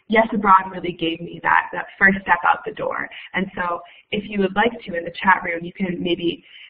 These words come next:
type, "What was your first experience away from home, or the first time you felt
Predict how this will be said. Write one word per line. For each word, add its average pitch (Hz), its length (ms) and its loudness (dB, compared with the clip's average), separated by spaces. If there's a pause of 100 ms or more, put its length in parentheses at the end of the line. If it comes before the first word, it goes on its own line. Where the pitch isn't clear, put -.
(220)
type, 180 280 2 (480)
"What 202 200 4
was 202 120 2
your 185 200 -2 (200)
first 196 340 0
experience 180 640 -2
away 170 220 -6
from 170 140 -4
home, 160 380 -4
or 180 80 -4
the 190 140 -4
first 196 220 2
time 175 220 -4
you 170 140 -12
felt 170 180 2